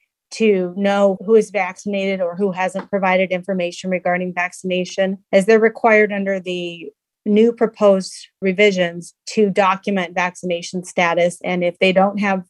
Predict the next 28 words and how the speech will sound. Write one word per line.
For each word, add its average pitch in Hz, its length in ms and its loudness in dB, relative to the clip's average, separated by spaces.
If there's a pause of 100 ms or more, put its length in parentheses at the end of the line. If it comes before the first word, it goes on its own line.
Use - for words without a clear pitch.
vaccination 180 640 -4
status 175 420 0
documented 175 680 -4
for 185 100 0
certain 180 320 -2
employees, 196 600 2 (100)
they 190 120 0
should 180 200 -8
follow 180 380 4
up 170 120 -6
and 175 80 -6
make 170 160 -2
sure 180 300 0
that 165 260 -4
the 165 340 -4
ones 180 380 -4
who 170 160 -6
are 175 220 -4
not 180 360 0 (100)
documented 170 580 -2
as 165 140 0
vaccinated 170 720 0
are 180 120 -6
following 170 460 -2
the 160 280 -6
unvaccinated 175 880 -2 (200)
employer 185 500 4
requirements, 175 640 -6